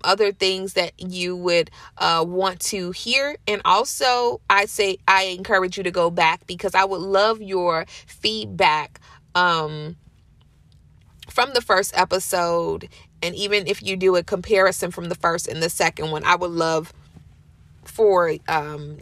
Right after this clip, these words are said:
you to, to give me that. So go back and listen to that first episode. So back to my story.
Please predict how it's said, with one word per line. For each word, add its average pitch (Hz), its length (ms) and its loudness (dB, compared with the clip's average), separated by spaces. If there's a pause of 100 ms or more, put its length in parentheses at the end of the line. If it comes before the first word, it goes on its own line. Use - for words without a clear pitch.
you 185 220 -4
to, 175 560 -6
to 240 120 -4
give 285 240 -4
me 190 120 -6
that. 151 200 -4
So 170 180 -2
go 180 220 0
back 202 300 2
and 185 160 -6
listen 175 300 -4
to 165 140 -8
that 156 220 -8
first 160 320 -6
episode. 76 720 -12 (1500)
So 208 260 2
back 185 300 2
to 214 140 -4
my 196 220 -4
story. 170 640 -2